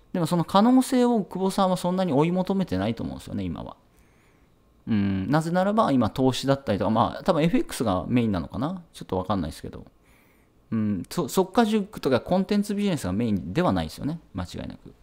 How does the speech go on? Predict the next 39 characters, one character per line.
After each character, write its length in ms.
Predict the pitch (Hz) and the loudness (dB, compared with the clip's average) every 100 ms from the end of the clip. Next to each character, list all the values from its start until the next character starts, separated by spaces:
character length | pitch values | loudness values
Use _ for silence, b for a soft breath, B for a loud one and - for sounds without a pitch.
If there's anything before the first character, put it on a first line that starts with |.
| b b b b | b b b b
や 140 | - 143 | -2 -2
っ 40 | |
て 220 | - - | 0 0
る 80 | 202 | 2
は、 220 | 143 - - | 2 0 0
や 120 | 143 | -2
っ 40 | |
て 600 | - - _ - 208 208 | -4 -20 _ 2 4 4
る 240 | 185 190 180 - - | 2 0 -4 -8 -14
け 160 | - 156 | -6 -4
れ 100 | 113 | -4
ど 160 | 80 | -4
も、 280 | 67 - - - - | -6 -4 -6 -10 -4
メ 100 | 156 | 0
イ 100 | 170 | 2
ン 80 | 98 | 0
で 60 | |
は 100 | 69 | -2
な 140 | 78 90 | -4 -6
い 60 | |
と 100 | 87 | -8
思 80 | - | -12
う 40 | - | -14
ん 20 | |
で 60 | - | -16
す 20 | |
よ。 100 | 143 - b b b b - | -18 -20 b b b b -8
僕 220 | 170 180 | -4 0
は 60 | 98 | 2
メ 140 | 117 | 4
イ 80 | 104 | 2
ン 60 | |
で 60 | - | 0
す 100 | - | -8
か 80 | - | -14
ら、 100 | - - _ - - | -16 -20 _ -20 -12
ず 160 | 95 98 | -8 -10
っ 20 | |
と。 260 | - - | -10 -18